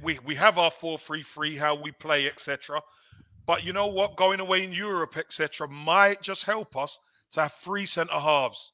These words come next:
three good centre halves who are quick, who can cover the ground. But both fullbacks can join in.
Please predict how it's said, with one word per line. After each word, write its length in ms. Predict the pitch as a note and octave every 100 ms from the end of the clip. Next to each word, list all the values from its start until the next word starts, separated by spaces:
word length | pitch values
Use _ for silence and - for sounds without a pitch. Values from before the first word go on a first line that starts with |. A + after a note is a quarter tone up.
| _ _ _ _
three 280 | - F3 F3 A2+ -
good 260 | F#3+ F#3
centre 280 | - F#3 F3+
halves 360 | D#3+ F3 E3+ - _ _
who 160 | F#3+
are 60 | D#3
quick, 340 | - - F#3 - _ -
who 100 | E3
can 180 | -
cover 280 | C3 F#3+ D#3+
the 80 | D#3
ground. 400 | D3 D#3+ D#3+ E3 _ _ _ _ _ -
But 180 | D#3 -
both 240 | E3+ F#3 F#3 -
fullbacks 680 | G3 F3+ D#3+ E3+ - - - _ _ _ -
can 320 | E3+ F3 D3+
join 420 | - E3 E3+ E3 D#3+
in. 160 | D#3+